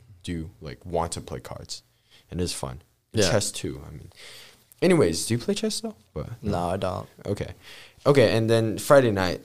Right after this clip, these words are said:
Speaker 1: that Saturday night?
Speaker 2: So, I mean, I try and just, um, so I have, like, practice,
Speaker 1: Yeah.
Speaker 2: um, and I try and get my homework done.
Speaker 1: Yeah.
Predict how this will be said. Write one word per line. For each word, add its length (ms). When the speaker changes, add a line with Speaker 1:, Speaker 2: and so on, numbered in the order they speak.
Speaker 1:
that 360
Saturday 420
night? 260
Speaker 2:
So, 440
I 80
mean, 160
I 120
try 240
and 100
just, 240
um, 480
so 160
I 60
have, 100
like, 240
practice, 680
Speaker 1:
Yeah. 200
Speaker 2:
um, 240
and 120
I 80
try 180
and 100
get 100
my 100
homework 400
done. 400
Speaker 1:
Yeah. 240